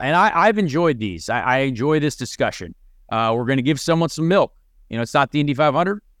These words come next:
But we're gonna give him some milk. We're all gonna give a driver, uh, basically, uh, the notification that they've got that dog in. They've got that dog in 'em.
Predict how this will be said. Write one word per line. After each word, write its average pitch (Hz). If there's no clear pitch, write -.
But 107
we're 104
gonna 110
give 117
him 120
some 113
milk. 147
We're 113
all 135
gonna 135
give 131
a 131
driver, 127
uh, 120
basically, 135
uh, 69
the 135
notification 165
that 151
they've 156
got 156
that 147
dog 151
in. 87
They've 101
got 120
that 135
dog 131
in 123
'em. 135